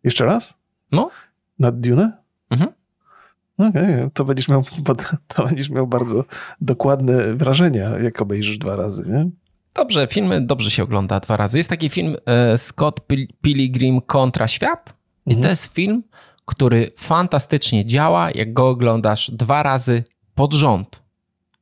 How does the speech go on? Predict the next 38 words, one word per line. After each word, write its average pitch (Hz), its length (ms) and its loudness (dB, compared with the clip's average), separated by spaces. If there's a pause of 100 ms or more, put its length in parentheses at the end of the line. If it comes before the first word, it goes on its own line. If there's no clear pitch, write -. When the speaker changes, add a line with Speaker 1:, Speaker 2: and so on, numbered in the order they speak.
(140)
Speaker 1:
O. 139 400 4
Speaker 2:
Bo 113 200 4
on 127 140 4
ma 120 160 4
bardzo 170 400 2
dużo 127 380 2
odniesień 120 760 2 (640)
na 120 160 2
końcu 160 420 0
do 127 120 2
początku 202 580 0
i 165 60 2
na 185 80 -2
początku 160 680 -2
do 147 300 0
końca, 110 680 -6
na 120 160 -2
końcu - 240 0
Speaker 1:
No 190 140 0
to 170 60 -4
Speaker 2:
filmu. 107 240 0
Speaker 1:
da-, - 80 0
Speaker 2:
I 127 100 2
to 101 60 -4
Speaker 1:
da-, 156 100 0
Speaker 2:
nagle 175 440 2
Speaker 1:
da-, 139 100 0
Speaker 2:
o, 160 40 4
o, - 20 2 (280)
Speaker 1:
sprytnie. 98 140 -8
Speaker 2:
o, 123 120 -4
pokazuje 147 500 0
się, 139 180 -2
że 135 200 -2
ten 139 280 -2
film 143 180 -4
jest, - 360 -6
e, 135 240 2